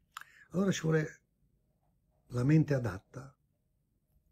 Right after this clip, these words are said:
intanto a guardare l'ansia nel modo giusto,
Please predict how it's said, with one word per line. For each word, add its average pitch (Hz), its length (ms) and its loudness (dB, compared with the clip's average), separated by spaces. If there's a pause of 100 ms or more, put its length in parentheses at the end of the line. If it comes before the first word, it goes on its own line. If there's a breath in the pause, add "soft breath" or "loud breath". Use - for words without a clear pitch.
(1300)
intanto 151 480 2
a 147 60 6
guardare 123 300 2
l'ansia 123 320 0
nel 107 100 0
modo 107 180 0
giusto, 98 480 -8